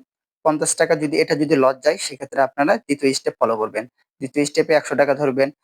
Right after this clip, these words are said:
দ্বিতীয় স্টেপে একশো টাকাও যদি, সেটাও যদি লস যায় সেক্ষেত্রে আপনার তৃতীয় স্টেপ দেবেন। তারপর তৃতীয় স্টেপে যদি আপনার উইন হয় আপনারা আবার প্রথম স্টেপে চলে যাবেন। এভাবে আপনারা ট্রেডিং করবেন, তাহলে আপনারা প্রফিট করতে পারবেন।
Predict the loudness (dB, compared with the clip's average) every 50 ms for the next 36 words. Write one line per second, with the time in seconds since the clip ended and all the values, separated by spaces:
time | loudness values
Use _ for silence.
0 | _ _ _ _ -8 -4 -2 -2 -2 -2 -2 -2 0 2 2 2 0 -2 -2 0
1 | 0 0 0 0 0 -2 -2 -4 -2 0 0 0 0 0 -2 -2 0 2 2 2
2 | 0 -2 -6 -8 -8 -10 -10 -10 -4 0 0 0 0 0 -2 -4 -4 -4 -4 -2
3 | -2 -2 -4 -6 -10 -10 -10 -10 -10 -10 -12 -16 _ _ -20 -20 -20 -8 _ -2
4 | -2 -2 -2 -4 -4 -2 0 -2 -2 0 0 -2 0 0 0 0 2 2 2 2
5 | 2 4 4 4 4 4 2 2 0 0 0 0 -2 -2 0 0 0 -2 -2 0
6 | 2 4 4 4 4 4 4 4 2 2 0 0 -6 _ _ _ _ -6 -4 0
7 | 0 0 0 0 -2 -4 -4 -2 -2 -2 0 0 0 -2 -2 -6 -12 -12 _ _
8 | _ _ _ _ _ -2 0 2 0 2 2 2 0 0 -2 _ _ _ _ _
9 | _ _ _ _ _ _ _ _ _ -4 -2 2 2 4 4 4 4 2 2 -2
10 | -6 -4 0 0 0 0 2 0 0 0 2 0 0 0 -2 -6 -8 _ _ _
11 | _ _ _ _ _ -2 0 2 2 2 2 2 0 0 -2 -2 -4 -6 -4 -4
12 | -2 0 0 0 0 0 0 0 0 0 -2 -6